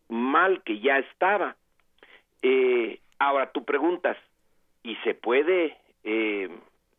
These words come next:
transformar? Bueno, la realidad mexicana sí, sí se puede transformar,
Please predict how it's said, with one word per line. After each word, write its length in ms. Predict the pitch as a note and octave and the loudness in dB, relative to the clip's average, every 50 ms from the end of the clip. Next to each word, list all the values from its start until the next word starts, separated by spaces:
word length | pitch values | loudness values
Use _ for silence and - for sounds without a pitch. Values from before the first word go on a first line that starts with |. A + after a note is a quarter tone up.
| _ _ _ _ - | _ _ _ _ -2
transformar? 720 | B2+ A#2+ A#2+ A2+ - - A#2+ A#2+ A#2+ C#3 D#3 E3+ F3+ E3 | 0 2 2 0 -2 -2 -2 -2 0 2 2 2 2 2
Bueno, 400 | D#3+ F#3 A3 B3 G#3 A2+ F#2+ - - - | 0 -2 -2 -2 -2 -4 -6 -8 -10 -8
la 200 | G#2 A2 A2+ G#2 | -2 0 0 2
realidad 420 | G#2 A2 G#2+ G#2+ G#2+ A2 C#3 D#3 | 2 0 -2 -2 -2 -2 -2 -2
mexicana 460 | F3 E3+ D#3 - D#3+ D#3 D#3 D3 C3 - - | -2 -2 -4 -4 -4 -4 -2 -4 -6 -8 -8
sí, 160 | - G3 A3 G#3 - | -8 -8 -8 -8 -8
sí 100 | C#3 D3+ | -10 -2
se 140 | - - F3 | 0 0 0
puede 340 | F3 - D3 E3 G3+ A3 G#3+ | 2 4 4 6 6 6 4
transformar, 760 | - - C#3+ B2 A#2 - - A#2 G#2+ G#2 G#2+ G#2+ G2 - | 2 0 0 0 -2 -2 -4 -2 -2 0 0 0 0 0